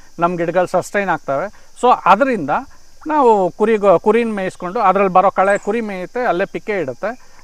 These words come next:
ಮ-, ಬಂದಿರೋ ಪಿಕ್ಕೆನೆಲ್ಲ ತೊಗೊಂಬಂದು ಇದಕ್ಕೆ ಹಾಕ್ತೀವಿ. So, ನಮ್ಗೇನು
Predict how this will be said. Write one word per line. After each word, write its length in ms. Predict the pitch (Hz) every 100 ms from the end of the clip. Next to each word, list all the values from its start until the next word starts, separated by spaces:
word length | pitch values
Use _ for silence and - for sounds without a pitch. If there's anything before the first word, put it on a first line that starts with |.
| -
ಮ-, 720 | 285 277 233 208 202 190 190
ಬಂದಿರೋ 360 | 175 214 240 247
ಪಿಕ್ಕೆನೆಲ್ಲ 480 | - 233 240 214 202
ತೊಗೊಂಬಂದು 400 | 196 185 185 165
ಇದಕ್ಕೆ 240 | 165 190
ಹಾಕ್ತೀವಿ. 480 | 170 160 - 123 131 196 - - -
So, 220 | 311 240
ನಮ್ಗೇನು 500 | 190 175 185 202 175